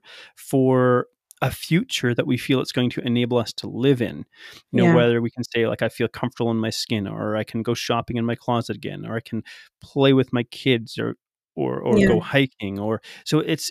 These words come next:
Speaker 1: it's really, like, gaining the sense of freedom because, like,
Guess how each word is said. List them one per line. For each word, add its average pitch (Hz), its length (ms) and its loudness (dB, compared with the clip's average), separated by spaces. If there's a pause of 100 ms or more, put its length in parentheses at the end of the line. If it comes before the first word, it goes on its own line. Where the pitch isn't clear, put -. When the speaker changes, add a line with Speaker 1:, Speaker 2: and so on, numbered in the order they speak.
Speaker 1:
it's - 300 -4 (420)
really, 165 320 6
like, 120 220 2
gaining 135 400 4
the 113 80 -2
sense - 420 -2
of 117 100 -8
freedom 147 440 -2
because, 120 400 -2
like, 123 240 -2